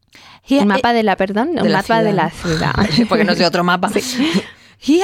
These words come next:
Speaker 1: ist ein Stadtplan.
Speaker 2: Mhm.
Speaker 1: Gib ihn ihr.
Speaker 2: Sehr gut. Hier ist ein Stadtplan. Gib ihn ihr. Aquí tiene su llave, de ella. Äh, désela.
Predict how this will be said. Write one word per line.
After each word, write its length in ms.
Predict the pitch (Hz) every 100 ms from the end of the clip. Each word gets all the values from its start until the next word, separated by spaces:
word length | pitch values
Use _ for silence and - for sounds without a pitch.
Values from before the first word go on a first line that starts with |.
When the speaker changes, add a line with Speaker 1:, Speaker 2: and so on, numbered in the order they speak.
| -
Speaker 1:
ist 300 | 320 302 - -
ein 240 | 240 254
Stadtplan. 840 | - - 170 220 - - 123 - -
Speaker 2:
Mhm. 400 | 220 190 185 170
Speaker 1:
Gib 220 | 185 269
ihn 140 | 339 294
ihr. 180 | 226 226 - - _ - _
Speaker 2:
Sehr 220 | 277 226 190
gut. 160 | 185
Hier 180 | - 285
ist 120 | 285
ein 140 | 214 226
Stadtplan. 760 | - - 170 - - 95 196 202 - - - -
Gib 280 | 196 285 -
ihn 300 | 226 240 262 - _
ihr. 420 | 214 202 180 151 - _ _
Aquí 280 | 226 - 320
tiene 260 | 285 269 311
su 180 | - 226
llave, 380 | 190 165 170 -
de 160 | 190 190
ella. 320 | 190 156 - _ _ - _ _
Äh, 240 | - 196 196
désela. 600 | 190 208 294 233 190 165